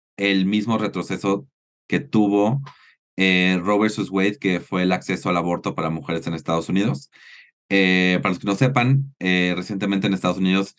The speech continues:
la Suprema Corte, que por medio de <laughs> cosas bastante cuestionables, por no decir inmorales, eh, los republicanos lograron tener mucha res-,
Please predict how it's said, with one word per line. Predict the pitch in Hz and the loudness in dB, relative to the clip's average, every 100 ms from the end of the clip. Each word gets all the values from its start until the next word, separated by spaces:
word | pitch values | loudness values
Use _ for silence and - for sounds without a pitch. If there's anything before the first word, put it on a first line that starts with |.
| - - - | -20 -20 -12
la | 85 90 87 | -2 0 0
Suprema | 80 95 98 98 | -2 -2 -2 -2
Corte, | 107 110 - 98 139 _ _ _ _ _ | -2 -4 -2 -4 -4 _ _ _ _ _
que | - 107 | -2 -2
por | 110 104 | 0 2
medio | 113 127 | 4 4
de | 117 98 - | 2 -2 -8
<laughs> | - - | -18 -8
cosas | - - 123 135 | -6 -2 -2 0
bastante | 117 - - 110 107 113 107 104 95 90 139 - - | -2 -2 -2 0 0 0 0 2 0 -2 -6 -16 -8
cuestionables, | 110 - 101 101 101 104 | -6 -4 -2 0 0 -2
por | 101 | -2
no | 98 | -2
decir | 98 104 | 0 0
inmorales, | 101 95 92 92 98 - - | 2 2 2 2 0 -4 -14
eh, | - 95 | -2 0
los | 92 | 2
republicanos | 92 95 92 92 95 101 | 0 -2 -2 0 -2 0
lograron | 95 92 92 95 92 _ - _ - | 0 2 2 0 -2 _ -20 _ -6
tener | 95 101 98 | -2 0 0
mucha | 101 107 | -2 -2
res-, | 104 95 | -2 -2